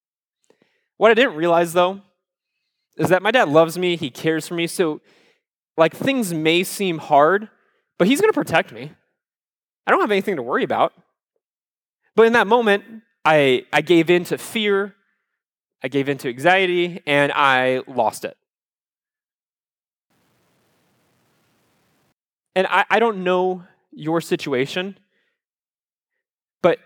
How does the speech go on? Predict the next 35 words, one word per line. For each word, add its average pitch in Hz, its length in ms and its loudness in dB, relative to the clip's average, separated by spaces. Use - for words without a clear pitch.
maybe 214 260 0
this 185 300 0
is 190 120 -2
not 180 180 0
how 151 320 -2
your 147 300 -6
life 127 260 2
works. 117 240 -16
Maybe 170 180 -4
this 170 140 -6
is 147 80 -12
just - 200 -14
my 127 120 -4
life. 110 260 -8
But 139 160 2
I've 214 160 2
noticed 220 280 -2
that 165 120 2
when 151 120 -8
hard 190 380 2
times 165 340 -2
come 160 180 -4
in 123 80 -8
my 113 140 -4
life, 110 440 -12
it 196 100 4
almost, 233 300 0
like, 190 160 -2
pushes 180 280 -8
me 180 100 -8
closer 139 380 -10
to 120 80 -14
God. 104 260 -4
It 175 60 0
almost, 208 460 -2